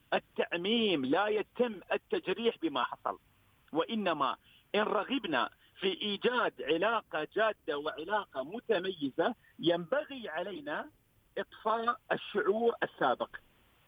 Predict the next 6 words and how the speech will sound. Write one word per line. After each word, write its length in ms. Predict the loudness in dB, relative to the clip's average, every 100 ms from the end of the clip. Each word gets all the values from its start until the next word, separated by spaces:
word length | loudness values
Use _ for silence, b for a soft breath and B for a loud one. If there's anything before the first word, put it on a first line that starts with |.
| _ 0
ينبغي 540 | 0 0 -4 -4 -2
علينا 600 | 2 2 2 2 2 0 b b b b -8
مسح 420 | -4 -4 -6 -16 -14
كل 260 | -4 -2 0
المواقف 600 | -2 0 2 2 2 -4 -6
السابقة، 640 | -2 0 0 -2 -4 -6